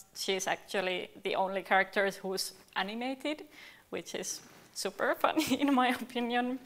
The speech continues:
even if I say so myself. And, um, when it comes to queer themes, uh, or, or queer characters, we have producer San,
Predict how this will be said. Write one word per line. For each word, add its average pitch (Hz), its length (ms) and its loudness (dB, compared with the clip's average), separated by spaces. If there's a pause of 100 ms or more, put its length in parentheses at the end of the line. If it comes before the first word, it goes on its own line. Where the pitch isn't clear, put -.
(720)
even 196 280 -4
if - 160 -6
I 202 200 2 (120)
say 196 240 0
so 196 220 0
myself. - 600 2 (580)
And, 208 440 6 (200)
um, 190 500 2
when 214 160 6
it 214 80 -4
comes 220 240 4
to 233 100 -2
queer 214 560 6
themes, 190 1000 -2 (160)
uh, - 140 -6 (140)
or, 190 280 -6
or 190 160 0
queer 202 400 0
characters, 190 600 2
we 165 120 -4
have 196 160 0 (160)
producer 254 520 4
San, 185 540 0